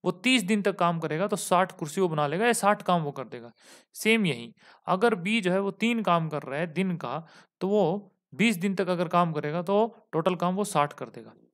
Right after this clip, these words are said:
तो ये हो गया आपके सामने। अब उसने यहाँ पर जो लाइन बोली है, "अगर in how many days they work together complete the work", अगर उन दोनों को मिला दिया जाए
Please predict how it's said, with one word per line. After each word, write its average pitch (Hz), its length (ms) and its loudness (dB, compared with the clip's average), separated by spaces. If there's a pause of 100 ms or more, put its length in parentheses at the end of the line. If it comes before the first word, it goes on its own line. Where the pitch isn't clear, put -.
(120)
तो 156 80 -8
ये 147 100 0
हो 185 160 4
गया 214 120 4
आपके 202 220 -2
सामने। 185 320 -2 (500)
अब 214 160 4
उसने 202 360 -2
यहाँ 214 240 4
पर 208 120 -2
जो 170 120 -4
लाइन 156 300 0
बोली 127 200 -6
है, 170 180 -4 (140)
"अगर 180 760 4
in 180 180 0 (160)
how 208 240 4
many 247 240 0
days 175 420 0 (480)
they 160 160 0 (100)
work 233 280 6
together 170 340 0
complete 170 360 -2
the 147 100 -4
work", 120 180 -12 (440)
अगर 196 180 6
उन 254 140 6
दोनों 226 240 6
को 180 100 2
मिला 147 260 2
दिया 127 180 -8
जाए 117 180 -12